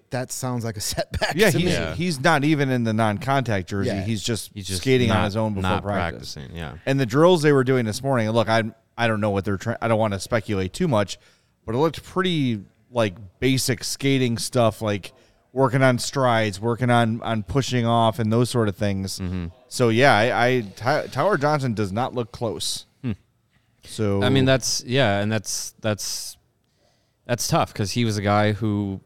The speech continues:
Speaker 3: m-, missed a lot of time last year because of injuries, and, and we've, you know, we've talked to him a few times, and just knowing how much he,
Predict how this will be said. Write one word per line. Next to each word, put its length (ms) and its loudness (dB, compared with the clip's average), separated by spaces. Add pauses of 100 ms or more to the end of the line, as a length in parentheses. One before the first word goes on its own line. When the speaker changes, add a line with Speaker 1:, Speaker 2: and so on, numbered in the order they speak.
Speaker 3:
m-, 280 -16
missed 280 -4
a 40 -4
lot 200 2
of 60 -6
time 260 -4
last 260 -6
year 80 -6
because 260 -6
of 80 -6
injuries, 580 -2
and, 200 -6 (440)
and 500 -4
we've, 420 -6
you 80 -8
know, 80 -4
we've 220 -6 (240)
talked 240 -4
to 60 0
him 80 0
a 20 -2
few 180 -4
times, 360 0
and 100 -4
just 180 -6
knowing 340 0
how 160 -4
much 260 -4
he, 320 -4